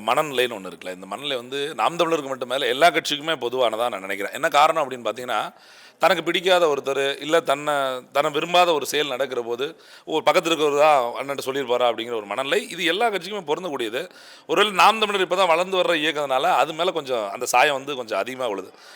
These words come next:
ஆனா இயல்பா அண்ணன் எப்படிப்பட்டவர் அப்படின்னு அவர் அருகிலிருந்து பார்த்த யாருமே அதை சொல்ல மாட்டாங்க.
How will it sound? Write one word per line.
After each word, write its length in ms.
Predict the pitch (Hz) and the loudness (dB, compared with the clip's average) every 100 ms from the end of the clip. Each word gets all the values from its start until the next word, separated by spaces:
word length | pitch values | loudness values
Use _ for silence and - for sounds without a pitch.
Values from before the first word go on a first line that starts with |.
| - | -10
ஆனா 120 | - 170 | -2 0
இயல்பா 480 | 165 226 233 214 220 185 | 6 6 6 6 6 6
அண்ணன் 360 | - 185 233 202 | 4 4 4 4
எப்படிப்பட்டவர் 520 | 175 165 160 147 147 | 2 0 2 4 4
அப்படின்னு 240 | 127 151 175 | 2 2 4
அவர் 240 | 135 139 | 4 4
அருகிலிருந்து 540 | 127 117 170 170 160 | 2 0 2 0 -4
பார்த்த 300 | 127 123 123 | -2 0 0
யாருமே 340 | 104 107 123 127 | 2 2 2 -2
அதை 100 | 117 | -6
சொல்ல 220 | 104 104 | -6 -6
மாட்டாங்க. 300 | 101 95 | -6 -8